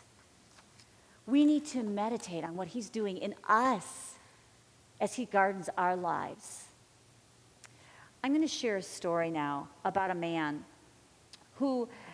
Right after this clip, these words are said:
has possessed the truth about healing to such a degree, probably there's not many men that have possessed the truth to this degree.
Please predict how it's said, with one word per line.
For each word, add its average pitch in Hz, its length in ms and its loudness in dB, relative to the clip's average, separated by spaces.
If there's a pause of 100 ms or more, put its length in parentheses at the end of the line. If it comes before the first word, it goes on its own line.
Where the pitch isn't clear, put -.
(100)
has 226 380 4 (460)
possessed 254 760 2 (340)
the 202 100 4
truth 285 480 0
about 233 260 4
healing 247 380 0
to 202 140 -6
such 240 280 -2
a 247 40 -4
degree, 220 280 -2
probably 240 360 2
there's 202 240 -4
not 214 140 -2
many 196 160 -4
men 160 360 0 (140)
that 175 100 0
have 165 140 -8
possessed 175 320 -4
the 190 60 -10
truth 165 300 -8
to - 80 -12
this 151 180 -10
degree. 143 400 -6